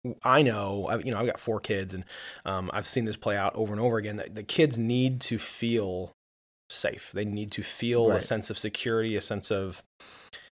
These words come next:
Speaker 1: um, predictability of here's what can I, what I can expect, and here's how things are gonna go.
Speaker 2: Mm.
Speaker 1: Um, and, and when that doesn't happen, all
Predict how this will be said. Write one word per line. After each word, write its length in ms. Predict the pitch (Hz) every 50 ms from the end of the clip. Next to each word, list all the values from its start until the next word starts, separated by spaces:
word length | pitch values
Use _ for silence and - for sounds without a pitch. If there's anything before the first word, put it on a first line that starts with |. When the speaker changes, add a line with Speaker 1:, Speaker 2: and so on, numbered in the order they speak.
| _ _ -
Speaker 1:
um, 460 | 87 101 92 87 90 90 87 85 -
predictability 800 | - - 113 104 98 - 110 85 98 101 110 113 110 110 107 95
of 80 | 85
here's 340 | - 120 113 113 107 - -
what 120 | 117 104 -
can 100 | 123 107
I, 360 | 95 90 - - 113 95 104 -
what 140 | - 110 98
I 60 | 95
can 120 | - -
expect, 720 | - - - _ - - - - 151 151 147 - - - 120
and 140 | 101 98 92
here's 180 | - 120 104
how 100 | - 101
things 280 | - - 117 107 101 92
are 80 | 92
gonna 160 | 92 90 87 82
go. 560 | 92 117 120 117 110 110 107 101 101 101 - - - - - 113 - _ -
Speaker 2:
Mm. 40 | 90
Speaker 1:
Um, 280 | 87 85 87 87 - -
and, 220 | - 98 95 92 -
and 220 | 104 104 101 101
when 140 | 110 110 107
that 200 | 101 95 - -
doesn't 300 | - 113 104 - 104 85
happen, 720 | - - - - - 131 135 - 123 107 98 95 95 92 - - _ - - - - _ -
all 600 | 107 110 113 110 110 110 107 104 101 98 90